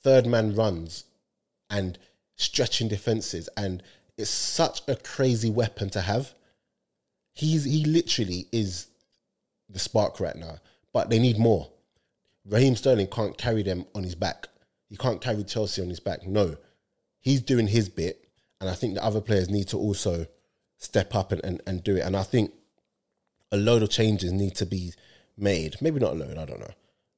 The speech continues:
But in that centre midfield, I think creativity is, needs to be injected into that centre midfield. Jorginho, you know what you're getting with Jorginho. And whoever else, Mount, I'm not really,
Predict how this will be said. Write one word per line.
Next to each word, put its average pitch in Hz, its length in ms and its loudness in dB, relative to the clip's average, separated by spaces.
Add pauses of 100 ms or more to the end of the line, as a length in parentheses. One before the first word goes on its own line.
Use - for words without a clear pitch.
(120)
But - 240 -2
in 107 160 2
that 107 180 2
centre - 240 -2
midfield, 85 460 -6 (1000)
I 92 100 -8
think - 380 -2
creativity 107 840 -2
is, 95 220 -4
needs 104 380 0
to - 120 -6
be 87 320 -8 (460)
injected 95 540 -6
into 87 260 -10
that - 100 -8
centre - 220 -6
midfield. 82 400 -10 (320)
Jorginho, 127 440 6
you 113 80 4
know 123 120 10
what 92 100 4
you're 92 100 -2
getting 85 260 -4
with 85 160 -6
Jorginho. 82 640 -8 (240)
And 98 120 -2
whoever 120 320 6
else, 107 220 2
Mount, 113 420 4 (840)
I'm 107 80 -2
not 104 140 0
really, 87 320 -4